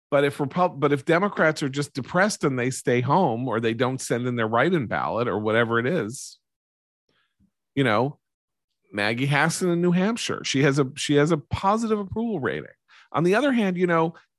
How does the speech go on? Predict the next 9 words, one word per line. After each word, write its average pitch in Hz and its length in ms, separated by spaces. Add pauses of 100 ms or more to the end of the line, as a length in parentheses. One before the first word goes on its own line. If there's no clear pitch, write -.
if 220 260
Matt's 185 440
right 185 280
and 123 140
Republicans 147 560
aren't 139 220
talking 147 320
to 131 80
pollsters, 135 800